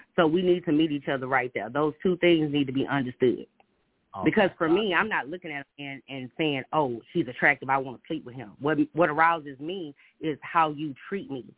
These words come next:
Speaker 1: how you take care of me, how you play your role as a man. Those things arouse me. And if you're doing all those great things and then you can't put that fire out, then it's a problem.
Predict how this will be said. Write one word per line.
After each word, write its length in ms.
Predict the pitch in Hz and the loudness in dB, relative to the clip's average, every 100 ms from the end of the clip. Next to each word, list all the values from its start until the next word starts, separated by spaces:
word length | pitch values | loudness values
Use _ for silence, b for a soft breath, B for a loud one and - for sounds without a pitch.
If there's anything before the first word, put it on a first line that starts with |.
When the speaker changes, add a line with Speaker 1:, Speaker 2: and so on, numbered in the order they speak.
| - | -2
Speaker 1:
how 160 | 156 | 0
you 200 | 147 156 147 | 0 -4 -6
take 240 | 156 123 | -8 -6
care 220 | - 180 170 | -2 0 0
of 100 | 135 | -4
me, 220 | 123 113 B B | -8 -10 B B
how 260 | - 165 147 | 0 0 2
you 420 | 135 175 190 170 b b b _ | -4 -8 -8 -10 b b b _
play 160 | - 196 | -4 -2
your 220 | 170 170 | -2 -4
role 340 | 151 160 160 147 | -4 -4 -4 -6
as 140 | 135 | -8
a 40 | 131 | -10
man. 460 | 139 175 156 123 120 | -8 -6 -8 -10 -2
Those 300 | 165 254 247 | 0 0 -2
things 240 | 180 160 135 | -2 -2 -2
arouse 400 | 131 135 127 120 | 2 4 4 0
me. 200 | 123 113 b b b 147 | -8 -10 b b b -4
And 140 | 147 | -2
if 100 | 131 | 0
you're 160 | 175 220 | 2 2
doing 240 | 208 185 | 2 4
all 160 | 175 170 | 4 2
those 220 | 160 151 - | -2 -6 -2
great 280 | 151 160 151 | -2 0 -2
things 340 | 175 202 143 | -2 0 -2
and 140 | 143 147 | -4 -4
then 160 | 143 | -4
you 80 | 160 | -4
can't 200 | 170 139 | -4 -4
put 120 | 156 | -4
that 160 | 123 117 | -4 0
fire 260 | - 202 135 | 2 2 2
out, 200 | 120 117 | -2 -4
then 100 | 131 | -6
it's 120 | 113 | -6
a 60 | - | -4
problem. 380 | 123 71 - | -4 -4 -6